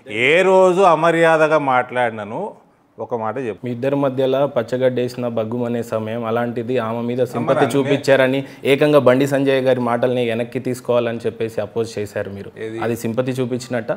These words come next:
Speaker 2: కవిత మీద?
Speaker 1: నా-, అది ఆ ఒక్క స్టేట్మెంట్కి సంబంధించి నా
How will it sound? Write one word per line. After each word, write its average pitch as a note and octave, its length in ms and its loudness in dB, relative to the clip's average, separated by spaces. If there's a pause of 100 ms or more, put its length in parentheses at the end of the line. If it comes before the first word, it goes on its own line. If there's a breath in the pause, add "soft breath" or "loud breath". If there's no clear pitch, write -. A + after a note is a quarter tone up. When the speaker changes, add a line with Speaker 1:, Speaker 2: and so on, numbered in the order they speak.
(240)
Speaker 2:
కవిత A#2 240 -4
మీద? B2 160 -8
Speaker 1:
నా-, F#2+ 460 -16 (160)
అది A2 240 -8
ఆ D3+ 80 -2
ఒక్క C#3 240 -4
స్టేట్మెంట్కి C#3+ 580 -8
సంబంధించి B2+ 720 -12 (640 soft breath)
నా C3 360 -2